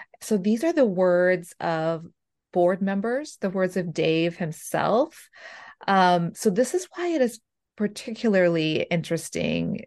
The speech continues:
to the case and, and why I think people should pay attention, because thi-, this is Dave's own words and, and his inner circle, their own words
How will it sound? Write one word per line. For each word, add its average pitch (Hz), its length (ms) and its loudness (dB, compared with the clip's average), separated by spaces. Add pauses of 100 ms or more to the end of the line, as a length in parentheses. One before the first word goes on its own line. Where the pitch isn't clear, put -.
to - 140 -2
the 165 100 0
case 160 420 -4
and, 160 220 0 (300)
and 196 200 6
why 196 300 6
I 180 60 4
think 180 200 -2
people 175 220 2
should 160 200 -6
pay 165 140 -6
attention, - 460 -6
because 175 180 -2
thi-, 269 220 0
this 240 180 -2
is 370 120 2
Dave's 185 400 4
own 160 180 2
words - 340 -2
and, 180 320 2
and 175 100 4
his 233 440 2 (400)
inner 190 260 2
circle, - 600 -4
their 175 180 4
own 160 200 -2
words 147 500 -2